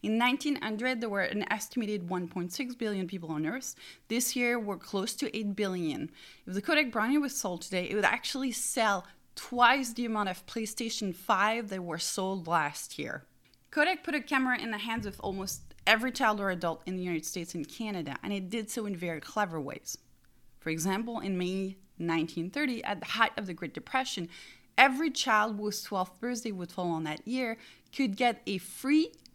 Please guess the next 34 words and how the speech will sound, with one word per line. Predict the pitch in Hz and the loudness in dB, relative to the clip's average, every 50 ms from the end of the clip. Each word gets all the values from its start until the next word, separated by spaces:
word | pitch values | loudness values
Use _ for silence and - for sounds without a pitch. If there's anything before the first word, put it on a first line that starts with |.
| - | -8
fiftieth | - - 262 254 - - 285 277 262 - | -4 -4 -4 -4 -2 -4 -4 -4 -2 -4
anniversary | 262 233 190 190 180 190 - - 202 | -4 -6 -4 -6 -6 -6 -6 -6 -8
Kodak | 180 - - 240 247 254 220 185 | -6 -2 0 0 0 0 -2 -2
box | 185 190 180 - - - - - - - - _ _ | -2 -2 -2 -2 -4 -8 -8 -8 -8 -10 -14 _ _
camera. | - - 160 147 170 202 262 - - - - - - - _ _ _ _ _ - | -4 -2 -2 0 0 -2 -2 -4 -6 -18 -20 -20 -20 -20 _ _ _ _ _ -4
It's | - 233 226 - | -4 -2 -2 -2
a | 254 | 0
camera | - 349 311 302 277 262 | 2 4 6 6 6 4
that | 262 254 220 | 2 2 2
you | 254 247 | 0 0
can | 226 - 294 269 269 247 | 2 2 2 4 4 2
find | - - - - 269 277 285 302 294 262 240 214 202 196 170 - - - - - | 0 -2 4 6 8 8 8 8 6 4 2 0 -2 -2 -2 -4 -8 -10 -10 -6
in | 214 214 208 208 208 202 196 190 185 180 180 180 170 - | -4 -2 0 0 0 0 0 0 0 0 -2 -2 -4 -4
antique | - 220 208 202 - - 285 277 254 - | -2 -2 -2 -2 -2 -2 -2 -2 -2 -4
shops | - - - - 233 185 165 156 156 156 156 - - - - | -4 -4 -2 0 2 2 4 2 2 0 -2 -4 -8 -8 -6
and | 180 180 175 | -2 -2 0
on | 165 175 175 | 0 -2 -2
eBay | - - 254 262 262 214 208 180 170 | -2 0 0 2 2 2 0 -2 -4
very | 165 170 165 165 185 233 220 214 190 | -4 -6 -6 -4 -2 0 0 0 -2
frequently | 175 - - 269 247 226 196 170 160 160 - - - - - _ _ | -2 -4 -6 -4 -4 -2 0 0 0 -2 -4 -14 -20 -20 -20 _ _
because | - 233 202 - 320 320 285 240 208 214 - - - - - - - | -6 -6 0 2 4 6 6 6 6 4 -2 -4 -6 -10 -20 -20 -12
Kodak | - - 208 226 277 294 247 | -4 -2 0 2 2 2 2
gave | 220 208 220 202 | 0 -2 -2 -2
away | 233 240 202 185 180 180 190 | -2 -2 -2 0 0 0 0
more | 190 180 170 180 202 | 0 -2 -2 -2 -2
than | 208 226 226 | -2 -2 -4
half | 208 190 202 196 202 202 - | -4 0 0 -2 -2 0 -2
a | 226 | 0
million | 226 254 330 330 311 262 202 165 | 2 4 6 6 4 4 2 0
of | 151 135 156 | -2 -2 -4
those | 151 123 104 - 156 - - - - - - - _ | -6 -6 -6 -6 -8 -10 -10 -12 -14 -20 -20 -14 _
in | - 180 165 160 | 0 2 2 4
one | 175 180 160 165 | 4 4 4 4
month. | 202 254 - - - - - - | 2 0 0 -2 -8 -12 -14 -14